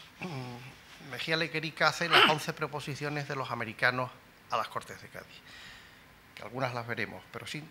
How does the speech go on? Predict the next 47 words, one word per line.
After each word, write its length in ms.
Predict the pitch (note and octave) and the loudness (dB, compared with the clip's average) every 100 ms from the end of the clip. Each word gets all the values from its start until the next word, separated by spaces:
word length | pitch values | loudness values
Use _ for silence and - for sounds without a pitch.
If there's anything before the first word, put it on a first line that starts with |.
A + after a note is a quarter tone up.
| - | -18
os 80 | - | -8
podéis 260 | C#3 D#3 | -4 -4
imaginar 380 | D#3+ D3 D3+ D3 | -2 -2 -2 -6
que 80 | C#3+ | -6
son 200 | - C3 | -6 -4
todas 320 | D3 C#3+ C#3 | -2 0 0
las 120 | C3+ | 2
de 80 | B2+ | 2
la 140 | B2 B2 | 2 0
igualdad 400 | G#2+ G#2+ A2 B2 | 0 0 4 2
absoluta 540 | - G#2 F#2+ - - | 2 -8 -10 -12 -14
entre 220 | - - G2 | -14 -14 -16
unos 240 | F#2 F#2+ | -16 -12
y 40 | G#2+ | -12
otros, 240 | A2 - | -10 -12
que 100 | - | -10
no 60 | F#2+ | -8
haya 140 | F#2+ | -8
privilegios, 600 | - A2 B2+ C3+ B2+ B2+ | -10 -8 -4 -4 -6 -12
que 120 | - - | -12 -10
no 100 | G#2 | -10
haya. 200 | - - - - - - - - - - - | -10 -16 -18 -16 -16 -16 -20 -20 -20 -18 -12
Y 240 | D3 C#3+ - - - D3+ B2+ | -10 -10 -16 -20 -20 -16 -12
Mejía 320 | C3 - E3 | -10 -4 0
Lequerica 460 | E3 D#3 E3 D3+ D#3 | 0 -2 -6 -4 -4
termina 420 | D3+ B2+ C#3 C3+ | -4 -4 -4 -4
diciendo: 440 | C3 - C#3 C3 | -6 -8 -8 -6
"Esto 380 | C3+ - D3 C#3 - - - - A#2+ | -8 -8 -10 -10 -12 -20 -20 -12 -4
debe 240 | C3+ C#3 | -2 -2
considerarse 540 | C3+ B2 C#3+ C#3 C#3 | -4 -6 -4 -4 -4
como 160 | C3+ B2+ | -6 -6
un 60 | C3 | -6
coloso 380 | B2 B2+ - | -6 -6 -6
formidable, 680 | A#2+ B2+ B2 B2 C#3 A#2+ A2+ C3 - - - - - | -8 -8 -6 0 0 0 -4 -12 -18 -20 -20 -20 -12
que 80 | G#2+ | -12
apoyado 360 | G2+ A2 A#2+ | -6 -4 -2
un 80 | A#2+ | -4
pie 140 | A#2+ B2 | -4 -4
en 60 | |
América 320 | B2 C3 A#2 | -2 -4 -4
y 60 | G2+ | -6
otro 160 | A2 A2+ | -8 -8
en 60 | |
la 60 | A#2 | -8
ciudad 220 | - A2+ | -6 -4
de 120 | A#2 | -2
Hércules, 380 | A2+ - A2 | -4 -6 -14